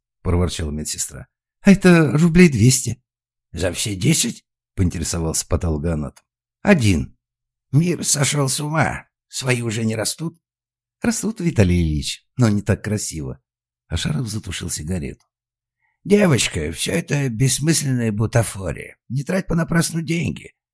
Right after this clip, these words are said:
У тебя очаровательные ручки. Скажи ей, Серёжа». Медсестра кокетливо улыбнулась. Ну,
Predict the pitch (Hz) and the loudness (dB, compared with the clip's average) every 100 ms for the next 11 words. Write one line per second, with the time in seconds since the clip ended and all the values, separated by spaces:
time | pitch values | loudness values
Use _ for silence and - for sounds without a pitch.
0 | _ - 107 101 104 85 - 92 95 143 | _ -2 -2 0 2 2 0 -4 -2 -2
1 | - 117 104 69 64 - - - _ _ | -4 -6 -4 -4 -4 -6 -8 -16 _ _
2 | _ - 180 - 78 67 - 76 67 69 | _ -6 -2 0 0 -2 -4 -6 -8 -10
3 | - _ _ _ _ _ _ 95 131 - | -16 _ _ _ _ _ _ -4 -2 -2
4 | 101 - 92 87 82 82 80 78 80 80 | -6 -4 -6 -6 -6 -6 -4 -4 -2 -4
5 | 156 139 - - - _ _ _ _ _ | -4 -8 -12 -20 -20 _ _ _ _ _
6 | _ _ - 80 107 120 113 | _ _ -8 -2 0 2 0